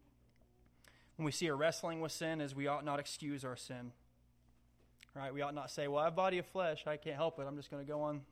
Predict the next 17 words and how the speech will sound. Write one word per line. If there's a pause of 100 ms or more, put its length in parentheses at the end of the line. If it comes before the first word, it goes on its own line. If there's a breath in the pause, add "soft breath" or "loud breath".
living
in
sin." (1080 soft breath)
No,
if
that's
your
perspective,
then
I
fear
you
do
not
know
Christ,
because